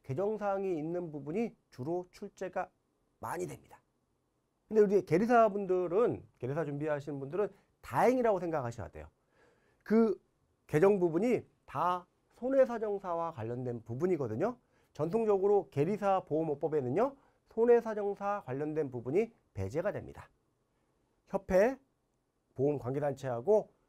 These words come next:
계리사까지만 나와요. 그러니까 계리사분들은 요 십일 장의 개정사항을 안 보셔도 무방합니다.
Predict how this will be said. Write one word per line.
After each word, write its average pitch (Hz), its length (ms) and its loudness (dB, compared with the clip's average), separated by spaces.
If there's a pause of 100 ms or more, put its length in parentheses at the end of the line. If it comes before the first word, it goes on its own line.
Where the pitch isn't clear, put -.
(260)
계리사까지만 151 840 -6
나와요. - 320 -14 (520)
그러니까 131 300 -6 (200)
계리사분들은 170 680 2 (200)
요 113 200 -6
십일 233 460 -8
장의 214 580 0
개정사항을 143 640 -6 (360)
안 170 320 -6
보셔도 220 320 -8
무방합니다. 117 640 -14